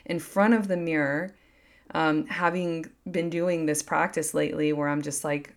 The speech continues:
bringing love and, um, anyway, I'm gonna do a different podcast episode about mirror work, but,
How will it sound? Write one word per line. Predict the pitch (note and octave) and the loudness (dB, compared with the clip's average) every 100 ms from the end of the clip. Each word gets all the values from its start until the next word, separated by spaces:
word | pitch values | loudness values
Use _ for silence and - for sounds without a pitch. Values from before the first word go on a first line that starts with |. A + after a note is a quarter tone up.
| - | -12
bringing | D#3+ D#3 D#3 D3+ D3 D3 - | -4 0 0 0 0 -2 -6
love | D#3+ D3 D3+ D3 D3 | -4 0 2 0 -2
and, | C#3+ C#3+ C#3 - _ - | -4 -4 -6 -12 _ -10
um, | D#3 C#3+ C#3+ D#3 E3+ F3+ _ _ _ - - | -6 -6 -6 -8 -12 -16 _ _ _ -20 -2
anyway, | G#3 D#3+ | 0 2
I'm | D#3+ | 2
gonna | F#3 | 0
do | E3 D#3 | 2 0
a | |
different | D3+ D#3 - | 0 -4 -6
podcast | - F#3+ F#3 | -6 -6 -10
episode | - - - | -10 -8 -6
about | F#3+ F#3+ - | -4 -4 -2
mirror | F3+ | -4
work, | - - - | -4 -6 -4
but, | G3+ - | -2 -2